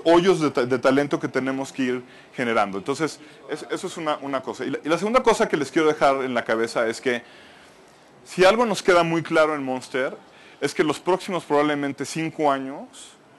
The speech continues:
toda la generación y tracción de talento la vamos a ver en plataformas digitales. Toda. Este,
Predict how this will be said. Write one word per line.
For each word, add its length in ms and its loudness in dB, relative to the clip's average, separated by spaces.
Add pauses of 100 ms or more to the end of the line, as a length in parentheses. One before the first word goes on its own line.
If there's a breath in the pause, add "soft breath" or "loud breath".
(640 soft breath)
toda 340 6
la 160 6
generación 720 -2
y 40 -8
tracción 440 -2
de 80 0
talento 640 -2 (240 loud breath)
la 120 4
vamos 300 0
a 60 2
ver 140 2
en 100 -6
plataformas 580 -8
digitales. 720 -10 (800 loud breath)
Toda. 340 6 (1040 loud breath)
Este, 380 -2